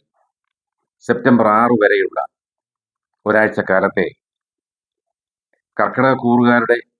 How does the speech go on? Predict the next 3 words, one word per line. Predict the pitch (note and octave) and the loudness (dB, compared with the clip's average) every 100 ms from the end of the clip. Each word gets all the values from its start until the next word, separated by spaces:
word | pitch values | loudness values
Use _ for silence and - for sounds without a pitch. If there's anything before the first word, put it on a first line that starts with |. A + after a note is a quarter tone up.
| _ | _
നക്ഷത്രഫലമാണ് | F#2+ G2+ G2 G2+ F#2+ G2+ F#2 F2 - _ _ _ _ _ _ _ _ _ _ _ _ _ - | -10 -6 -4 -2 0 0 0 -2 -8 _ _ _ _ _ _ _ _ _ _ _ _ _ -4
പറയാൻ | E2 E2+ D#2+ | 0 0 -2
പോകുന്നത്. | C#2+ D2 _ | -6 -8 _